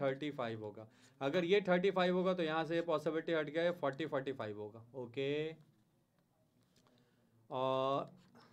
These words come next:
डेक्कन, हाँ, ये चीज़ें fixed है। Next क्या है, the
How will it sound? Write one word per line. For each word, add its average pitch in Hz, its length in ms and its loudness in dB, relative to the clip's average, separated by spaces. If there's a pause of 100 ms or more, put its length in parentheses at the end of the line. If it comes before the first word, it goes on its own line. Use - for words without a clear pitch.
(1800)
डेक्कन, 156 680 -6 (1000)
हाँ, 123 220 -16 (760)
ये 143 180 0
चीज़ें 120 300 -4
fixed 165 340 -8
है। 165 80 -20 (920)
Next 190 280 -2
क्या 196 100 4
है, 202 120 4
the 220 100 0